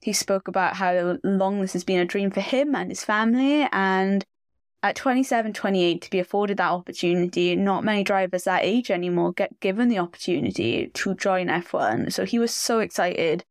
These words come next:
when his signing got announced to AlphaTauri and at the beginning of the season. So I think it's gonna take a little while for him to sort of come to terms with what's happened, and it then might take a little while for him to piece his words together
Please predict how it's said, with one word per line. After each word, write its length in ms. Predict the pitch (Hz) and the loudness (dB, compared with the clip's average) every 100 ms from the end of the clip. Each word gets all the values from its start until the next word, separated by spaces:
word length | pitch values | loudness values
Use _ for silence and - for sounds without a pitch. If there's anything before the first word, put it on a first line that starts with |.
| - | -2
when 560 | 190 190 190 196 196 | 0 2 0 0 -2
his 300 | 196 185 339 | 0 0 0
signing 460 | - 185 185 185 175 | 0 0 2 0 0
got 200 | 175 156 | 0 0
announced 360 | 180 175 - | 0 -2 -2
to 60 | 214 | -2
AlphaTauri 500 | 196 - 214 196 196 | -2 -2 -2 0 2
and 80 | 185 | 0
at 80 | - | -2
the 60 | |
beginning 340 | 190 180 165 - | -4 -4 -4 -4
of 60 | |
the 60 | - | -4
season. 720 | - 190 196 190 180 180 165 | -2 0 0 0 0 0 -2
So 540 | - - 185 185 185 185 _ _ 214 | -2 0 2 2 0 -2 _ _ -2
I 80 | |
think 300 | 240 269 247 | 0 0 0
it's 140 | - - | -2 -4
gonna 180 | 220 202 | -2 0
take 240 | 208 196 - | -4 -2 -2
a 100 | 196 | 0
little 460 | 190 196 - 175 | 0 0 2 0
while 380 | 170 180 175 170 | 0 0 2 0
for 120 | - | -2
him 360 | 185 - 185 175 | -8 -2 0 0
to 80 | 175 | 0
sort 180 | 196 180 | -4 -2
of 60 | |
come 180 | - 233 | 0 -2
to 80 | - | -2
terms 320 | - 196 190 | -4 -2 0
with 180 | 180 175 | 0 -2
what's 480 | - 175 180 170 - | -4 -2 0 0 -4
happened, 840 | - - 170 170 98 107 95 104 - | -10 -4 -4 -2 -2 -2 0 0 0
and 220 | 143 175 | 0 0
it 160 | - | -2
then 220 | - 180 180 | -2 -2 -2
might 160 | 170 | -4
take 160 | - 185 | -4 -4
a 60 | |
little 260 | 175 170 175 | -2 0 0
while 260 | 170 165 165 | 2 0 0
for 140 | - | -4
him 340 | 170 175 175 175 | -2 -2 0 -2
to 100 | 185 | -4
piece 340 | - 202 - | -6 -6 -4
his 160 | 190 196 | -4 -2
words 280 | 185 185 | -2 -2
together 600 | - - 180 175 180 175 | -10 -4 0 0 2 0